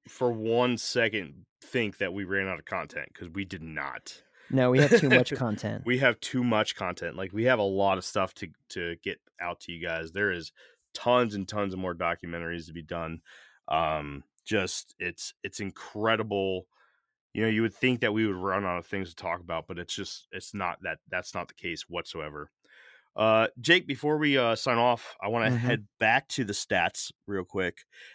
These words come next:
Speaker 1: and read off the comments from the people who did comment on this post here on our Facebook. And,
Speaker 2: Ooh.
Speaker 1: uh, I also wanna just open it up to whoever, uh, hears this coming up here soon.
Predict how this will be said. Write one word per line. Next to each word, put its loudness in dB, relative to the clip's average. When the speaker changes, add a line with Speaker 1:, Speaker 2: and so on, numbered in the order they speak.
Speaker 1:
and 2
read 2
off 6
the -6
comments 2
from 0
the -2
people -6
who -2
did 0
comment -6
on -4
this -6
post -6
here -4
on -6
our -8
Facebook. -4
And, -2
Speaker 2:
Ooh. 0
Speaker 1:
uh, -2
I -2
also 0
wanna -2
just -6
open -6
it -6
up -2
to -4
whoever, 0
uh, -4
hears 0
this -4
coming -10
up -10
here -12
soon. -4